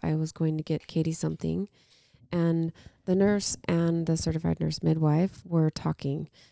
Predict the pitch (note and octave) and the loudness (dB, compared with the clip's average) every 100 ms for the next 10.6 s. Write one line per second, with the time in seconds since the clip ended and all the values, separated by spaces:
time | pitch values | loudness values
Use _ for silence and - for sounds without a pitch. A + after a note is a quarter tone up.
0 | _ _ _ E3+ D#3+ D#3 D3+ D#3+ - - | _ _ _ 0 2 2 0 -4 -8 -14
1 | - F3 F3 E3+ D#3+ - E3 D#3 E3 D#3+ | 0 4 4 4 -2 -2 0 2 2 2
2 | E3 D#3+ D#3 D#3+ - F3 D#3+ D#3+ D#3+ - | 0 0 0 -2 -2 0 0 -2 -4 -2
3 | D3+ D3+ - _ - - - - E3 D#3 | 0 -2 -6 _ -8 -6 -8 -10 -6 -6
4 | - D#3+ E3+ E3+ E3+ E3 D#3+ D#3+ E3 - | -4 -6 -4 -4 -4 -4 -2 -2 -4 -8
5 | - E3 D#3 D#3 - _ _ _ _ _ | -4 -2 0 -4 -8 _ _ _ _ _
6 | _ _ _ G3 F3 E3+ - _ A3 G#3+ | _ _ _ 2 4 4 0 _ 2 4
7 | G#3 G3 F3+ F3+ - - G#3 G#3 G#3 - | 2 0 -2 -4 -8 -6 -2 0 0 -4
8 | - G3 F#3 F#3 - E3+ D#3 - - F3 | -4 2 2 2 -2 -2 -2 -6 -4 -2
9 | E3 E3 - E3+ E3+ - F#3+ G3 F#3 F3 | -2 -4 -4 -4 -6 -4 -2 0 0 -2
10 | F#3+ F#3+ - G#3 G#3+ | -4 -6 -2 2 2